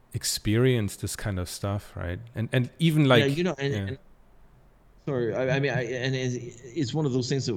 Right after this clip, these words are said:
Speaker 2: even, you know, getting to see a printed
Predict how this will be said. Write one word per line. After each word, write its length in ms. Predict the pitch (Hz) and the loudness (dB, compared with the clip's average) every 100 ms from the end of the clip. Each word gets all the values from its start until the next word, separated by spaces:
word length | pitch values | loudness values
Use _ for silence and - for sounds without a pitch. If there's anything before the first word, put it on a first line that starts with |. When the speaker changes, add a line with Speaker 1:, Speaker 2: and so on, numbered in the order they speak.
| 85 | -2
Speaker 2:
even, 540 | 143 131 127 120 104 - 87 104 | 0 0 0 0 -2 -6 -8 -2
you 100 | 127 | 0
know, 260 | 104 95 98 - - - - - - | 0 0 -4 -12 -20 -20 -20 -20 -4
getting 200 | 139 135 | 2 2
to 100 | 160 | 2
see 200 | 160 139 | 2 0
a 60 | - | 0
printed 640 | - - 127 - 101 - | 0 0 0 0 -2 -4